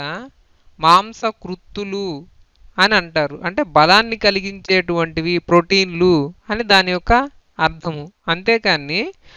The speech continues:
భుజాల్లో మా-, మాంసలాంసో అంటే, లాంసో అంటే భుజాలు, భుజాల యొక్క మాంసం అని దాని అర్థమా?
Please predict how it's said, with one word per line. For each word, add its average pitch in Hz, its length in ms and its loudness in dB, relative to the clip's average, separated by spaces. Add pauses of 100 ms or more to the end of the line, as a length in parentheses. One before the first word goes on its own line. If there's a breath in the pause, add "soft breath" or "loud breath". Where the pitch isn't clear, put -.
(260 soft breath)
భుజాల్లో 202 760 4
మా-, 165 200 -2
మాంసలాంసో 196 840 2
అంటే, 175 320 0
లాంసో 190 500 2
అంటే 185 280 0 (380)
భుజాలు, 160 460 2
భుజాల 196 480 2
యొక్క 202 240 0
మాంసం 175 460 0
అని 185 160 -6
దాని 156 200 -2
అర్థమా? 151 380 -4